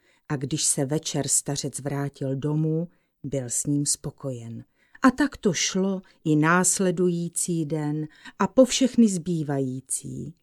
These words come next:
Stařec odcházel a Hilmar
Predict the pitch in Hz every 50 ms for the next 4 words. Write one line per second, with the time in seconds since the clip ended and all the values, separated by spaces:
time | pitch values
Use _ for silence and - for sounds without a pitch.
0 | _ _ _ _ - - - - - 285 262 233 - 160 135 - - - - 160
1 | - - - - 190 190 185 180 185 180 180 - 190 185 180 180 185 185 180 -
2 | - - - - - 175 160 147 143 165 202 226 254 254 254 262 254